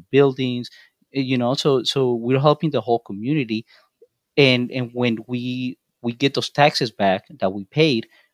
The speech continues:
we're able, or that we, the, the, or the, the taxes that we defer, like my brother said,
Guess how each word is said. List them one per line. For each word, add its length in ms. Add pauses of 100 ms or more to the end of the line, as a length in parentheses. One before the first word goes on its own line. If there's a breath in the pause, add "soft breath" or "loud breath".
we're 160
able, 280
or 340
that 200
we, 320
the, 360
the, 100
or 340
the, 160 (180)
the 100
taxes 360
that 160
we 400
defer, 480
like 140
my 120
brother 300
said, 300